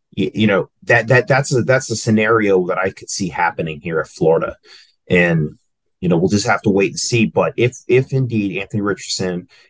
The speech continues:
is in his last game or two as a Florida Gator quarterback, he will, uh, we will,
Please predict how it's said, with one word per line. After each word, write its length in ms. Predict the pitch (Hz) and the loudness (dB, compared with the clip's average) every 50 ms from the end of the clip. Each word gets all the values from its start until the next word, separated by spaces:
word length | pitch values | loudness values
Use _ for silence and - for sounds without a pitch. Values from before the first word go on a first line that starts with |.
| _ _ _ | _ _ _
is 240 | - 92 92 - 85 | -2 -2 -2 -2 -2
in 160 | - 98 98 | -2 -2 0
his 240 | 98 95 87 - 92 | 0 0 0 2 2
last 500 | 92 92 95 98 - - - - 92 92 | 4 4 4 2 0 -4 -6 -8 -10 -4
game 340 | - 104 95 92 98 98 | -2 0 0 0 0 -2
or 220 | 90 90 98 92 - | 0 0 0 0 0
two 320 | - - 107 98 92 87 | -2 -2 0 2 2 2
as 180 | 87 90 90 - | 0 -2 -4 -4
a 120 | 92 82 | -6 -6
Florida 260 | - - 101 92 90 | -4 -2 -2 -2 -2
Gator 240 | 85 71 90 90 87 | -2 -2 -2 -2 -2
quarterback, 640 | - - 101 95 87 85 73 78 76 76 - - _ _ _ _ _ _ _ _ _ _ _ _ _ _ _ | -2 0 0 0 0 0 -2 -6 -10 -10 -12 -16 _ _ _ _ _ _ _ _ _ _ _ _ _ _ _
he 240 | _ - 101 101 95 | _ -4 -2 -2 0
will, 420 | 95 98 98 95 95 92 92 90 - | 2 4 6 8 8 8 6 4 2
uh, 280 | 85 92 87 82 80 78 | 0 0 0 0 -2 -2
we 140 | - 101 101 | 0 0 0
will, 280 | 95 92 98 92 82 | 2 2 0 -2 -2